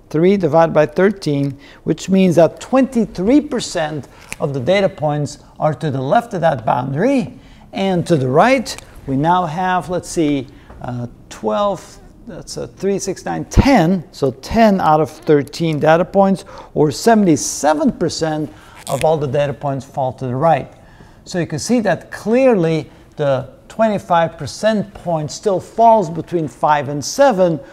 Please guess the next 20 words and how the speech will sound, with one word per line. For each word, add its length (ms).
which 220
is 80
something 420
that 140
we 120
need 200
for 140
method 420
number 240
three. 380
But 100
now 240
let's 260
again 460
think 180
about 280
how 260
to 160
approach 480
this. 360